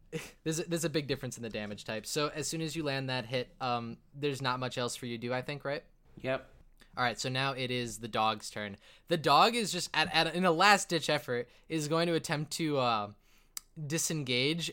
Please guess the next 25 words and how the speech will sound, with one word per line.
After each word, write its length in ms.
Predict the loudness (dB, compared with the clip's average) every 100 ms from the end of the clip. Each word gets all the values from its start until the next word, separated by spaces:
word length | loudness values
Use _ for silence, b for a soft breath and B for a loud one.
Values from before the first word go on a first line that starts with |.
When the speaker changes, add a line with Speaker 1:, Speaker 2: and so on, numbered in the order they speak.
| -2
Speaker 1:
and 360 | 0 0 -2 -4
run 280 | -2 0
back 240 | 2 2 4
over 280 | 2 2 -4
to, 400 | -4 -4 -2 0
uh, 340 | 0 0 0 -4
run 200 | -4 0
back 200 | 2 2
over 160 | 2 0
to 120 | 0
Raggy. 480 | 2 2 2 0 -4 b b b b
Uh, 220 | 6 6 6
and 100 | 4
it 100 | 2
goes 340 | 2 2 -2
kinda, 240 | -2 0
like, 160 | 2 0
behind 400 | -2 0 0 0
him, 280 | -6 -6 -8 -2
gaining 280 | 0 0 -2
some 180 | -8 -4
cover, 400 | -4 -2 -4 -6 _ _ -4
uh, 220 | 2 2 2
and 160 | -2
shivering. 460 | 0 -2 -2 -4